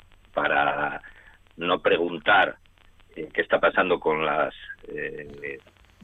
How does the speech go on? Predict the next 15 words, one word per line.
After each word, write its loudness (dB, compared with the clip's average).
hidroeléctricas 0
y -6
con -10
la, -6
y -10
con -4
las -4
nucleares, 2
que -4
nos -10
están -6
diciendo -4
qué -14
costes -6
tienen -4